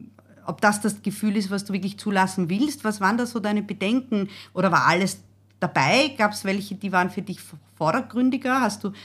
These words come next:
Sorge gehabt? Dein Sohn war ja schon ein bisschen älter, ja? Mit dem konnte man reden. Die Kleine war da, glaub ich, noch so klein, dass sie,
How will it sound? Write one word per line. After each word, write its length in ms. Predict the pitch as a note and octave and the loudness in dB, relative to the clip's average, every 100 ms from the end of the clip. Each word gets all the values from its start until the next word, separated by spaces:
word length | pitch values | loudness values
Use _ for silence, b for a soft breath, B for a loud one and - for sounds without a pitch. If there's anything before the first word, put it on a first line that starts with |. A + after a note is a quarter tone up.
| B | B
Sorge 440 | - - F3 G3+ A3+ | -8 0 2 2 0
gehabt? 260 | A#3 A#3 | -2 -2
Dein 140 | A3+ G3+ | -2 -4
Sohn 280 | G3+ G3 G#3+ | -2 -2 0
war 120 | G3 | 0
ja 140 | G3 | -2
schon 200 | G3 G3+ | -2 -2
ein 100 | F#3+ | -2
bisschen 220 | F#3+ F#3 | -2 -6
älter, 560 | - D#3+ G#3 B3+ C#4+ D#4 | -4 -6 -4 0 2 2
ja? 320 | - G#3+ B3+ C#4 B B - | 2 2 2 0 B B -6
Mit 160 | G3+ | -4
dem 140 | G#3 G3 | -2 -2
konnte 260 | G#3 G#3 | -4 -4
man 220 | G#3 G3 | -4 -4
reden. 400 | F#3+ F3 G#3+ A#3+ | -2 -2 0 0
Die 100 | A3+ | -2
Kleine 380 | G#3 F#3 F#3 G3+ | -4 -2 -2 -2
war 120 | F#3+ | -2
da, 120 | F#3+ F#3+ | -2 -4
glaub 240 | F#3+ F#3 | -4 -2
ich, 100 | F#3 | -2
noch 160 | F#3+ F3+ | -4 -4
so 160 | G3 | -10
klein, 300 | - F3 F3 | -6 -2 -2
dass 160 | F3+ - | -2 -8
sie, 560 | F3 - - - - | -10 -10 -12 -16 -18